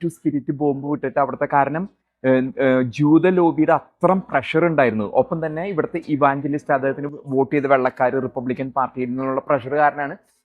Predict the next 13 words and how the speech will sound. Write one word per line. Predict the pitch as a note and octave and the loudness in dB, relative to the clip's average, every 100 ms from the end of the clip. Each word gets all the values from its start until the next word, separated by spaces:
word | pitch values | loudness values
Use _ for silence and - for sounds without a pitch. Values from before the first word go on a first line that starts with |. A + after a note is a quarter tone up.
| D3 | 2
അദ്ദേഹം | D3+ F3 E3 | 4 2 0
ബി | D#3 - | -2 -2
ടു | |
ബോംബർ | F3 C3 E3+ D3 D#3+ E3+ | -4 2 4 4 2 4
വിടാൻ | D#3+ C#3+ D3+ | 2 2 2
കാരണം. | C#3 G#2+ G2 - _ _ _ | 2 2 -6 -14 _ _ _
ഒപ്പം | C#3+ C#3 G3 G#3 - _ _ | 0 4 2 0 -10 _ _
അദ്ദേഹം | C#3 D3 D#3+ F3+ | 4 4 4 4
അവകാശപ്പെടുന്നത് | D#3 C#3+ D#3+ D#3 E3 E3+ E3 F3+ - | 4 4 0 0 -4 -4 -4 -6 -4
ഇന്ത്യ | D#3 D#3+ D#3+ F3 F#3 | -4 -4 -2 -2 -2
പാകിസ്ഥാൻ | F3 D#3 D3+ - E3 D#3 | -4 -4 -6 -6 -6 -2
യുദ്ധത്തിന്റെ | C#3+ C#3 - D3+ D#3 | -2 -2 -2 -2 -2
സമയത്ത് | D#3+ C#3 B2 - A#2+ B2 | -2 -2 -2 -2 0 0